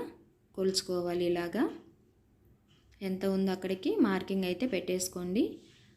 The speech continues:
బ్యాక్ మార్కింగ్, ఫ్రంట్ మార్కింగ్ రెండు సమానంగా పట్టుకొని ఆర్మ్ రౌండ్ దగ్గర నుండి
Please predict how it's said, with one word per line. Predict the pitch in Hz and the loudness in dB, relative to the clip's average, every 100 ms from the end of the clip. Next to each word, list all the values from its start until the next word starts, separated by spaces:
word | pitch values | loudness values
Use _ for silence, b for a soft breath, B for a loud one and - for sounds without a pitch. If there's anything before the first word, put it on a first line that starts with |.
| - 185 | -6 0
బ్యాక్ | 185 190 196 | 0 2 0
మార్కింగ్, | 190 190 190 190 247 294 | 0 0 -2 2 2 2
ఫ్రంట్ | 196 185 190 | 0 0 0
మార్కింగ్ | 180 180 180 185 220 202 | 0 -2 -4 -2 0 0
రెండు | 185 196 | 2 0
సమానంగా | 185 180 185 190 190 190 | -2 -4 -2 0 0 -2
పట్టుకొని | 175 185 185 196 381 - B B B B 196 | -6 -6 -2 2 2 0 B B B B -2
ఆర్మ్ | 202 214 | 2 4
రౌండ్ | 202 190 180 | 4 4 2
దగ్గర | 180 185 185 | 0 0 0
నుండి | 185 233 | 2 2